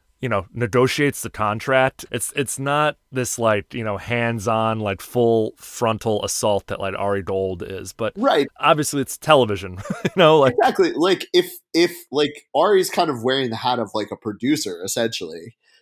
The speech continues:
Speaker 1: Sure.
Speaker 2: Like, in, in all of this. And, you know, he's, he says that, I guess that's kind of his value prop to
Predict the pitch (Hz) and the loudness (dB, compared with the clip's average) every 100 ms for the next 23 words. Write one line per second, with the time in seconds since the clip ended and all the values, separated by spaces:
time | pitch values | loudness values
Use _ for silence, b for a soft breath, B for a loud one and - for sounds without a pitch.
0 | _ - - 113 110 - - 117 110 104 | _ -10 -2 0 0 -4 -4 -4 -4 -10
1 | _ 120 117 107 107 101 92 107 - 135 | _ -4 -2 0 0 -4 -8 -8 -6 -4
2 | 131 127 214 165 123 160 151 127 - _ | -4 -6 -2 0 0 -2 -8 -10 -16 _
3 | _ _ - 175 156 151 131 - 143 135 | _ _ -6 -2 -2 -2 -4 0 2 2
4 | 135 110 110 113 113 110 - 135 143 143 | 0 -4 -2 0 2 0 -2 -2 -2 -4
5 | 117 147 113 104 92 98 117 110 95 98 | -4 -4 -4 -6 -8 -2 -2 -2 -6 -6
6 | 82 - 104 - - | -6 -8 -14 -10 -10